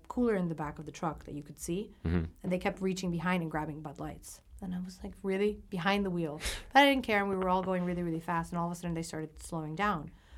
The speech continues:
Speaker 1: And I was like, "What the fuck?" So I started tailgating them because
Speaker 2: Mm-hmm.
Speaker 1: I'm a bit of an asshole when I drive. And then he reached out his hand and started to motion to, like, calm down, as in slow down, and I was like, "All right, weird." And then we kept going, and we noticed that there was a hidden cop car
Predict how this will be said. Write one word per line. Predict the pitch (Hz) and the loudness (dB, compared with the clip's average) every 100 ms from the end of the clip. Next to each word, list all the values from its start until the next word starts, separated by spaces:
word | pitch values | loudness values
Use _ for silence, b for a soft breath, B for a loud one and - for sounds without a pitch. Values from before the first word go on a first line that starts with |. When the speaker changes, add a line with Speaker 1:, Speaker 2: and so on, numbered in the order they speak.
| b b b - - - | b b b -20 -20 -12
Speaker 1:
And | - | -4
I | |
was | 214 | -2
like, | 240 | -2
"What | 247 | -4
the | 240 | -4
fuck?" | - 359 | 2 2
So | - - | 2 -4
I | |
started | 180 190 185 175 - | -2 0 0 -2 -2
tailgating | 262 220 165 160 | 2 2 0 -2
them | 175 62 | -6 -10
because | - 147 | -12 -4
Speaker 2:
Mm-hmm. | 85 85 80 202 | 0 0 0 -4
Speaker 1:
I'm | 170 | -4
a | |
bit | 160 151 | -4 -4
of | |
an | 160 | -2
asshole | 185 202 156 | -2 -2 -6
when | 165 | -8
I | |
drive. | 165 - 67 - B B B B B - | -8 -8 -8 -10 B B B B B -2
And | 208 | 2
then | 220 | 2
he | 220 | 2
reached | 214 247 247 - - - | 2 0 0 -8 -10 -2
out | 208 | 0
his | 202 180 | 0 0
hand | 247 254 | 2 2
and | 196 | 2
started | 180 185 180 175 | 0 0 0 -2
to | 185 | -4
motion | 175 175 170 170 180 | -4 -2 -2 -2 -6
to, | 170 | -4
like, | 156 - | -6 -8
calm | - 170 160 | -2 0 0
down, | 156 156 208 240 | -2 -4 -4 -4
as | 170 | -6
in | 156 | -8
slow | - 160 | -6 -6
down, | 160 165 | -6 -6
and | 170 | -6
I | |
was | 180 | -6
like, | 220 | -6
"All | 320 | -6
right, | 339 254 | -4 -4
weird." | 254 247 214 - b b b b b - - - - - - - | -2 -2 -4 -10 b b b b b -20 -20 -20 -20 -20 -20 -4
And | 214 254 | 4 8
then | 294 254 214 - - | 8 6 0 -8 -8
we | 214 | -2
kept | 233 226 | 0 2
going, | 214 220 | 2 2
and | 208 | 0
we | 190 | 0
noticed | 190 196 185 - | 0 -2 -4 -8
that | - 175 170 | -2 -2 -2
there | 180 | -4
was | 175 170 | -2 -2
a | 170 | -4
hidden | 170 190 180 | -2 -2 -2
cop | 180 208 | 2 0
car | - - 185 | 0 -6 -6